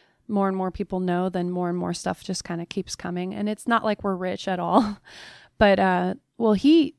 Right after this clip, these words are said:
he's been at it a lot longer than I have. He's a bit older than me. Um, and he also started playing guitar when he was, like,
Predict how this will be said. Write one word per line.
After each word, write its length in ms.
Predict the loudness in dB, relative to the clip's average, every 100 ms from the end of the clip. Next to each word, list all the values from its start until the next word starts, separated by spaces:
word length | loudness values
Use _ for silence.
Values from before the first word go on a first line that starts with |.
| -14
he's 360 | 0 4 4 4
been 300 | 0 0 0
at 220 | 0 0
it 120 | -2 -6
a 80 | -6
lot 200 | -4 -2
longer 220 | -4 -4
than 140 | -4 -4
I 80 | -4
have. 120 | -4
He's 200 | -4 -6
a 40 |
bit 140 | -6 -2
older 240 | 0 0
than 160 | 0 -2
me. 260 | -4 -6 -10
Um, 220 | -10 -6
and 100 | -4
he 80 | -4
also 220 | -6 -8
started 320 | -6 -8 -8
playing 240 | -6 -6 -6
guitar 260 | -10 -10 -10
when 100 | -10
he 80 | -10
was, 160 | -10
like, 260 | -12 -14